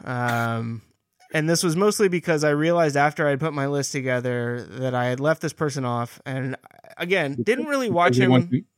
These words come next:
Speaker 2: because they went to N C State?
Speaker 1: No. Uh, okay.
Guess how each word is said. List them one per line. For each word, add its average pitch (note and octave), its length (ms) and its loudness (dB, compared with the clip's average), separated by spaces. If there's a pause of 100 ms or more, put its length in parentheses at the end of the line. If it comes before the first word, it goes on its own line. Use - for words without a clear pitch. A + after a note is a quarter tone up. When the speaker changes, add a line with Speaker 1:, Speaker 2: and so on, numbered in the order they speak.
Speaker 2:
because B2+ 220 2
they C3 100 6
went B2+ 140 6
to B2+ 60 4
N A#2+ 100 6
C B2+ 160 0
State? D3+ 360 0 (840)
Speaker 1:
No. F#3+ 260 0 (320)
Uh, C3+ 1080 2 (760)
okay. - 220 -18